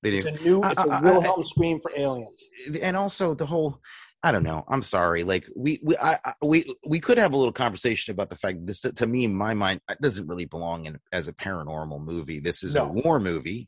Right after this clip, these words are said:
Speaker 1: really.
Speaker 2: Yes. Yes.
Speaker 1: It's an action movie for
Speaker 2: Right.
Speaker 1: sure. It's kinda sci-fi 'cause it deals with time travel and space
Speaker 2: Right.
Speaker 1: aliens, but
Speaker 2: Right.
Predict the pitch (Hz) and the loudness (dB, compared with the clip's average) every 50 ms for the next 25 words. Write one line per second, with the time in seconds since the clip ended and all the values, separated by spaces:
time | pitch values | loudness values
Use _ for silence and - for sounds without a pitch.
0 | _ - 90 87 82 90 104 120 131 147 - _ - - - 123 120 - - - | _ -4 -2 -2 0 0 -2 -4 -6 -10 -14 _ -20 -14 -12 -10 -10 -10 -12 -8
1 | - - - - - 90 85 71 62 82 87 104 123 - - - 104 87 85 87 | -6 -4 -4 -4 -4 -6 -4 -2 0 0 2 2 0 0 -2 -2 -2 -2 -2 -4
2 | 85 76 69 92 98 92 - - 87 78 - - 82 76 73 76 80 95 95 - | -4 -4 -6 -6 -8 -8 -8 -8 -8 -6 -6 -6 -6 -4 -4 -4 -6 -6 -6 -8
3 | - 98 - - - - _ - - 110 107 113 101 101 - - 95 85 85 82 | -8 -8 -6 -6 -8 -8 _ -6 -2 -2 -2 0 0 0 0 0 0 -2 -2 -4
4 | - - 76 76 78 80 85 80 - 95 76 90 80 76 - 90 85 82 78 80 | -4 -6 -6 -4 -4 -4 -6 -6 -6 -6 -8 -8 -10 -10 -8 -6 -6 -6 -6 -6
5 | 85 82 - - - - - 85 80 76 69 - - 69 71 67 65 73 76 80 | -8 -8 -8 -10 -14 -10 -8 -6 -6 -6 -6 -8 -8 -8 -8 -8 -10 -10 -10 -12
6 | 78 73 - - 76 80 80 78 76 - 71 67 69 67 64 64 - - - 98 | -10 -8 -8 -8 -6 -8 -10 -10 -10 -10 -10 -12 -16 -18 -18 -18 -18 -10 -6 -6
7 | 87 - _ _ - - - - | -6 -6 _ _ -20 -20 -20 -20